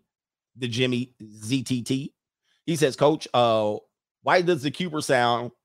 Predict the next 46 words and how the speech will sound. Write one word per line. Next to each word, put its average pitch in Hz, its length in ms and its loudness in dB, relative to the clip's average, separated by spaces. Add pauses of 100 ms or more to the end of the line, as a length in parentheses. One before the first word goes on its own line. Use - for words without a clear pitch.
(380)
like, 127 560 0
uh, 117 400 2
the 107 140 -8
time 139 380 0
I 127 100 2
woke 135 320 0
up 131 220 2
to 135 80 0
my 123 140 0
sister 135 420 -2
<laughs> - 20 -4
paying 143 460 -4
the 117 80 -2
monthly 123 480 0
rent?" 135 680 -2 (420)
R 123 140 2
I 110 100 2
P 120 160 -4
to 101 80 -6
Caven 110 320 -2
Samuels 107 380 -4
and 101 140 -8
T-Mon. 127 480 -2
Shout 135 200 0
out 131 160 0
to 127 80 -4
the 117 60 -2
private 139 300 2
investigators 123 680 0
watching. 131 500 -4 (140)
I 151 80 2
forgot - 260 -2
about - 200 0
the 107 60 -2
private 98 300 0
investigators. 95 720 -8 (1160)
All 104 80 -10
right. 117 260 -6
They 175 100 0
was 151 140 0
out 131 180 4
here 131 140 0
trying 131 200 0
to 127 60 -2
intimidate 139 580 0
me. 143 260 -6